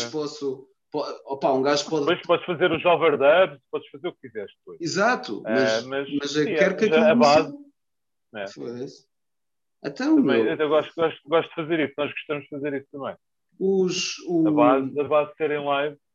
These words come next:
Speaker 1: e depois os overdubs grava-se depois.
Speaker 2: os
Speaker 1: É fixe.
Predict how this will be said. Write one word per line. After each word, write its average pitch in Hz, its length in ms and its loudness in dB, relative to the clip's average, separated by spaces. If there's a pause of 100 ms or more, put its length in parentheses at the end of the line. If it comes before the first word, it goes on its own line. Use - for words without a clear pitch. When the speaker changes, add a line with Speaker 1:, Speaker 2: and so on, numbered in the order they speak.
(140)
Speaker 1:
e 127 100 -12
depois 135 320 -6
os 131 100 -8
overdubs 139 540 0 (260)
grava-se 101 400 -8
depois. 85 220 -18 (640)
Speaker 2:
os - 680 -4 (120)
Speaker 1:
É 101 80 -18
fixe. 104 260 -16